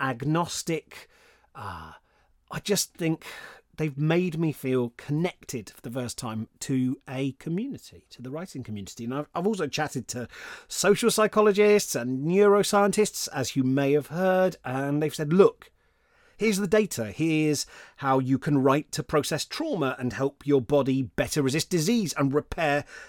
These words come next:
tissue damage. Here's the data to support that. Here is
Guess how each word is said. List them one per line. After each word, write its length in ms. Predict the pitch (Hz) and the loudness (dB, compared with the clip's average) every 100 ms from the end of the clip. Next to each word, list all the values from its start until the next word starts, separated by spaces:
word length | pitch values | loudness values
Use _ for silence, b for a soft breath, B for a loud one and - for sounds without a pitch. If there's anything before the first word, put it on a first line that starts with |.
| B | B
tissue 320 | - 294 349 | 0 2 4
damage. 360 | 294 185 170 139 | 8 8 8 6
Here's 140 | 147 | 4
the 80 | 135 | 4
data 280 | 147 151 143 | 4 4 2
to 80 | 156 | -2
support 460 | 165 175 - 269 254 | -4 -6 0 0 0
that. 180 | 127 - B B B | -4 -6 B B B
Here 420 | - 202 202 196 - | 4 8 8 6 0
is 680 | 175 170 165 160 156 143 | 0 2 2 2 0 -2